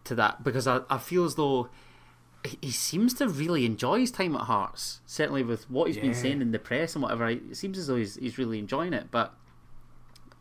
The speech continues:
Speaker 1: of course, three minutes later, after the skipper puts us three to the good, um, Hearts round off the scoring.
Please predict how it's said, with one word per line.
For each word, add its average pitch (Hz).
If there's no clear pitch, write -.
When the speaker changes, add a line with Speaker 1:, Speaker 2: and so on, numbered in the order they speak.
Speaker 1:
of 127
course, -
three 185
minutes 165
later, 139
after 135
the 117
skipper 123
puts -
us 107
three 123
to 117
the 107
good, 135
um, 110
Hearts 143
round 143
off 143
the 131
scoring. 131